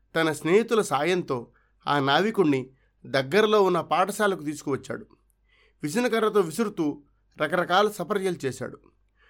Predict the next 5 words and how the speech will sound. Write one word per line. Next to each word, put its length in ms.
వైద్యుణ్ణి 480
పిలిపించి 720
వారం 420
రోజుల 320
పాటు 420